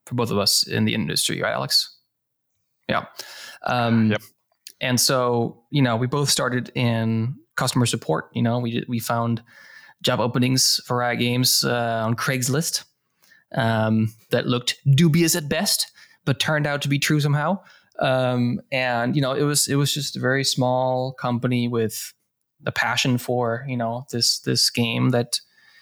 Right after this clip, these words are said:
Speaker 1: uh, came from a mod. And I think it was, you know, it, <laughs> it was really just, there wasn't really a big promise of, like, you're gonna have these, you know, amazing opportunities of a big, you know, T V show, whatever it is. You know, I think the expectation was we're gonna have, like, twenty thousand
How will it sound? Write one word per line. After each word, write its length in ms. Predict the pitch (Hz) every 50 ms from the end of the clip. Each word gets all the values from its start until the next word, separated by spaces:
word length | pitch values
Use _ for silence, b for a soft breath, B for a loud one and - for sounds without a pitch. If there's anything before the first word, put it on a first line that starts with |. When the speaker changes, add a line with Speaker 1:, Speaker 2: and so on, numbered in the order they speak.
| b b b b -
Speaker 1:
uh, 200 | 117 113 110 113
came 400 | - - 127 117 113 117 113 113
from 180 | - 127 120 120
a 40 |
mod. 560 | 120 117 113 104 104 107 110 117 127 135 151 - _ _ _ _
And 720 | - 117 117 113 113 117 117 117 117 117 117 117 117 - - -
I 80 | 117
think 240 | 120 - 131 127 120
it 120 | - 131
was, 360 | 127 131 127 - - - - - -
you 80 | 139
know, 260 | 123 117 113 120 123 B B B B B B B B _ _ _ _ -
it, 100 | - - - - 117 -
<laughs> 80 | 165 -
it 160 | 147 123 143
was 200 | 139 139 131 151
really 160 | 143 143 143
just, 440 | 143 143 127 127 - - - - - _ _ _ _ _ _ -
there 100 | 143 143
wasn't 200 | 156 175 185 185
really 160 | 175 160 147
a 40 | 131
big 520 | 123 127 139 - 139 135 127 123 123 120
promise 480 | - - - 139 127 123 123 120 113 -
of, 160 | 110 110 110
like, 180 | 117 110 110 -
you're 80 | 240
gonna 120 | 214 127 123
have 60 | 104
these, 200 | 131 120 110 B B B B B -
you 80 | -
know, 140 | 117 113 113
amazing 300 | - 139 131 135 131 143
opportunities 440 | 131 127 147 - 202 202 165 135 123
of 80 | 123 113
a 60 | 113
big, 340 | 110 - 131 123 127 127 - _ _ _ -
you 100 | - 131
know, 160 | 113 107 117
T 180 | 123 - 180 196
V 80 | 165
show, 280 | 131 - 147 127 117 110
whatever 320 | 110 135 170 175 131 117
it 80 | 113 107
is. 220 | 104 101 104 101
You 60 | - 117
know, 100 | 117 113
I 60 | 110
think 160 | 107 - 123
the 60 | 120 120
expectation 460 | - 135 120 - 131 120 - 123 120
was 240 | 117 113 113 - -
we're 80 | 120
gonna 140 | 117 107 107
have, 140 | 110 110 110
like, 140 | 113 - -
twenty 280 | - - 120 113 110
thousand 460 | - - 117 113 104 110 117 117 -